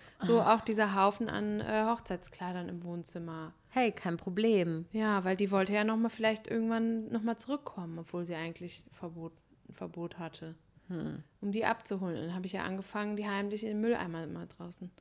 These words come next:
Speaker 1: Ich hab dann immer ab und zu welche mitgenommen und die weggeschmissen. Die waren ja nicht mal mehr ganz. Die hatte die ja schon auf der Straße gefunden und zerschnitten für ihre, die war Kostümdesignerin, die Vormieterin,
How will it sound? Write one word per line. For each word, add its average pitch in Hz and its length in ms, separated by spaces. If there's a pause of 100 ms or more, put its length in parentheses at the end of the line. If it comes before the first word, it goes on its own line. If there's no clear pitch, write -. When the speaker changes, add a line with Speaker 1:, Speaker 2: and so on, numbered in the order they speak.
(380)
Speaker 1:
Ich - 80
hab - 60
dann 196 120
immer 190 280
ab 190 120
und 202 100
zu 196 140
welche 202 220
mitgenommen 202 520
und 185 100
die 196 120
weggeschmissen. 214 720 (340)
Die 196 120
waren 254 180
ja 240 80
nicht 233 180
mal 233 100
mehr 190 160
ganz. 214 460
Die 208 160
hatte 226 200
die 214 100
ja 208 120
schon 220 180
auf 190 100
der 196 120
Straße 226 440
gefunden 226 760 (320)
und 208 180
zerschnitten 226 540
für - 140
ihre, 196 280
die 190 120
war 202 100
Kostümdesignerin, 175 1080
die 175 100
Vormieterin, 175 760